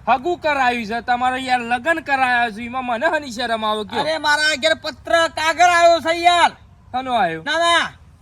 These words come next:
Speaker 2: મારા હાહરીઓ વાળોએ દાવો મેલ્યો છે, ભરણ પોષણનો દાવો.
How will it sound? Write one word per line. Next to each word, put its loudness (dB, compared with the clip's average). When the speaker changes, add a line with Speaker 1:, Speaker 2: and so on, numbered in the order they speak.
Speaker 2:
મારા 2
હાહરીઓ 4
વાળોએ 6
દાવો 6
મેલ્યો 2
છે, 0
ભરણ -2
પોષણનો -8
દાવો. 4